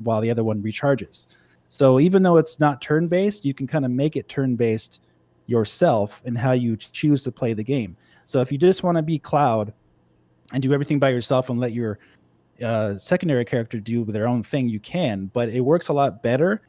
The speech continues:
if you actually, uh, control both characters, sim-,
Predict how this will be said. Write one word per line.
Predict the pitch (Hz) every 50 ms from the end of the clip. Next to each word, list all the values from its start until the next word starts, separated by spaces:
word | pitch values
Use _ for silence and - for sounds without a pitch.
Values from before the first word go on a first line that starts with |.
| _ -
if | 127 123 113 -
you | 135 131
actually, | 135 123 - - - 131 120 131 123 117 110 98 - _ _ _ _ -
uh, | 139 123 120 113 107 107 101 82 -
control | - 123 107 - - - 143 135 135 127
both | 117 127 123 120 120 - - -
characters, | - - 123 123 120 - - 110 107 104 -
sim-, | - 131 117 113 107